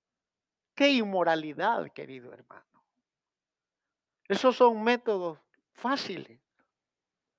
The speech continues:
pero este método, el relacional, es el que nos pone a prueba no solamente nuestro conocimiento,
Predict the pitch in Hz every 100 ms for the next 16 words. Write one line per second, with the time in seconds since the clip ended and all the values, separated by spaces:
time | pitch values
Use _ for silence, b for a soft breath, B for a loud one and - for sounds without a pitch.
0 | _ _ 175 170 190 233 247 233 269 262
1 | 196 180 175 185 170 170 - 185 175 254
2 | 226 151 B B B 214 214 208 196 185
3 | 165 - 190 180 180 220 277 320 320 269
4 | B B 170 220 247 - 240 220 220 233
5 | 214 190 190 - 190 196 185 - 196 240
6 | 330 330 330 285